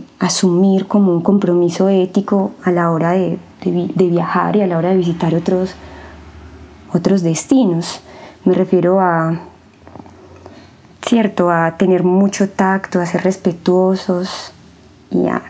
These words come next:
tener comportamientos muy sensatos a la hora de uno visitar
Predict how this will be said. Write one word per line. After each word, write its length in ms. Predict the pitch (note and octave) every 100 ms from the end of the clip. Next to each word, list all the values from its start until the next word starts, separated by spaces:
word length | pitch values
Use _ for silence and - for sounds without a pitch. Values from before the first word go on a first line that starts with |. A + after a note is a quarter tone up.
| -
tener 280 | - F3+ F3
comportamientos 680 | F#3+ G3 G3 F#3 E3+ D#3 F3
muy 180 | G#3 F#3+
sensatos 540 | G#3 G#3 G3 E3+ A3+
a 60 | G3+
la 160 | F3
hora 160 | E3 F#3
de 100 | G3
uno 560 | E3+ D#3+ F3 G3 G#3+ B3
visitar 640 | E3+ - E3+ F3 E3 E3